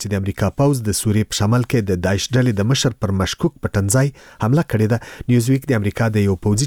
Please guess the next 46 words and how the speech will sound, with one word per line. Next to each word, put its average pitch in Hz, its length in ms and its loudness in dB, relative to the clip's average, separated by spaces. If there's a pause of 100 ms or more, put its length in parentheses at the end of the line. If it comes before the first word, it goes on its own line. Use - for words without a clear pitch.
چارواکي 110 480 0
په 82 100 0
حواله 113 260 2 (340)
چې - 160 0
نوم 117 180 2
یې 113 320 0
نه 139 120 2
دی 117 120 4
یاد 101 260 0
کړی، 104 200 2 (480)
راپور 147 320 2
ورکوي 101 360 0
چې 95 160 -4
بغدادي 104 380 2
په 98 100 0
دې 95 140 2
حمله 95 180 0
کې - 160 -4
وژل 107 320 2
شوی 117 280 2
دی. 117 60 2 (320)
د 131 120 2
البغدادي 127 500 0
د 120 120 2
وژل 98 260 -2
کېدو 101 260 0
په - 20 -4 (120)
اړه 107 80 2 (100)
مخکې 135 260 0
هم - 600 -4
راپورونه 107 500 2
ورکړل 101 280 0 (100)
شوي 160 260 2
وو، 151 160 4
خو 131 120 0 (100)
دقیق - 420 -4 (140)
نه 110 100 4
وو. 113 100 4 (3000)
د 151 140 4
عراق 170 240 -2
صدر 160 220 2
اعظم 165 200 2
د 143 100 2
دې 139 140 2
هیواد 135 320 2
د 127 160 0